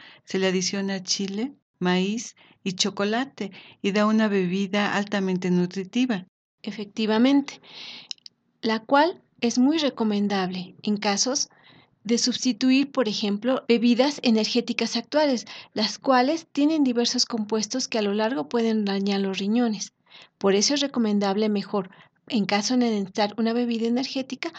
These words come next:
Speaker 2: usar este tipo de bebidas que tienen mucha tradición y que son muy ricas nutricionalmente hablando.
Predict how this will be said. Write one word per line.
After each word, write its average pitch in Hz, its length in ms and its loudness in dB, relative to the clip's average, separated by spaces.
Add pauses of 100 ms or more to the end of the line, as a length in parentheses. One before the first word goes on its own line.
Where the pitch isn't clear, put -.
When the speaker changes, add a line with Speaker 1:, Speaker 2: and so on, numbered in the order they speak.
(220)
Speaker 2:
usar 302 220 2
este 285 240 -4
tipo 220 360 -4
de 190 240 -4
bebidas 220 520 -2 (520)
que 180 100 -14
tienen 311 380 4
mucha 285 280 2
tradición 214 560 -2 (120)
y 214 120 -10
que 226 180 -4
son 247 240 2
muy 240 140 4
ricas 233 500 -4
nutricionalmente 220 960 0
hablando. 175 400 -4